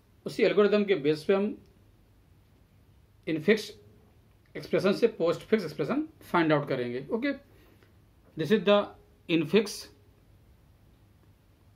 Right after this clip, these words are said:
expression। Okay, the question is find postfix expression of the infix expression। Okay, this is the given infix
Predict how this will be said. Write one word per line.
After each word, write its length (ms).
expression। 500
Okay, 180
the 80
question 400
is 120
find 360
postfix 680
expression 600
of 260
the 120
infix 460
expression। 540
Okay, 180
this 180
is 80
the 140
given 280
infix 500